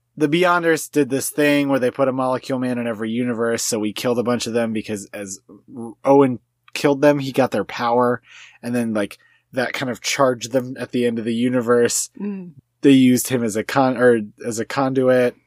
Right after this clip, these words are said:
Speaker 1: killed the Beyonders, took their power, and then, like,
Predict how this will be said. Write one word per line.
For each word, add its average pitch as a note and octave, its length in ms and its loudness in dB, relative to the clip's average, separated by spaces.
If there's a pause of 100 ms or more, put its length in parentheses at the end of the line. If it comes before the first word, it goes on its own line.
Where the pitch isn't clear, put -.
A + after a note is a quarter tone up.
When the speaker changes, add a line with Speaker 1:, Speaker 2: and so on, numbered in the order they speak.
(320)
Speaker 1:
killed C#3+ 220 2
the B2+ 80 -2
Beyonders, A#2 840 -2
took - 260 2
their B2 180 2
power, A2 460 -2
and A2 180 -6
then, A2 140 -4
like, G2 220 -2